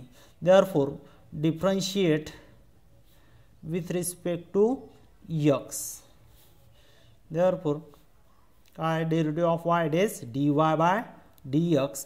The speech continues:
is equal to sine inverse x bracket square ची derivative काय होईल? इथं पॉवर असल्यामुळे पहिले पॉवरची derivative होईल टू. Sine inverse x, पहिले पॉवरची into derivative of sine inverse x, it is one upon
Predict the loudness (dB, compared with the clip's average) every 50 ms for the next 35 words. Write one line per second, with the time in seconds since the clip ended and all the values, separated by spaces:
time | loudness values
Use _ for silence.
0 | -10 -6 -6 -4 -4 -4 -6 -6 -4 -2 0 0 0 -2 -4 -8 -8 -6 -6 -4
1 | -4 -4 -2 -2 0 2 2 2 0 0 -4 -6 -6 -6 -6 -2 0 0 0 0
2 | -2 -6 -10 -8 -6 -6 -6 -4 -4 -4 -2 -2 -2 -2 -2 -2 0 0 0 0
3 | 0 0 -2 -2 -2 -2 0 0 2 2 2 0 -2 -4 -4 -6 -4 -4 -4 -4
4 | -2 -2 -2 -2 0 2 2 2 2 2 0 -2 0 0 0 0 0 0 0 0
5 | -2 -2 -2 0 0 0 0 -2 -8 -16 -20 -20 -20 -20 -20 _ _ -16 -10 -4
6 | -2 -2 0 0 -2 -2 -2 -4 -4 -2 -2 0 0 0 2 2 0 0 -2 -4
7 | -8 -6 -4 6 8 8 8 8 6 0 -6 -8 -8 -8 -10 -12 -18 _ -20 -20
8 | -20 -20 -20 -20 -20 -20 _ _ _ -6 -4 -4 -2 2 2 4 4 2 0 -2
9 | -6 -8 -8 -6 -4 -4 -4 0 0 2 2 4 2 2 2 2 2 2 0 0
10 | -2 -2 -2 -2 -2 -2 0 0 0 0 -2 -2 -4 -4 -4 -4 -2 -2 -2 -2
11 | -2 -2 -2 0 0 0 0 0 -2 -2 -2 -4 -4 -2 -2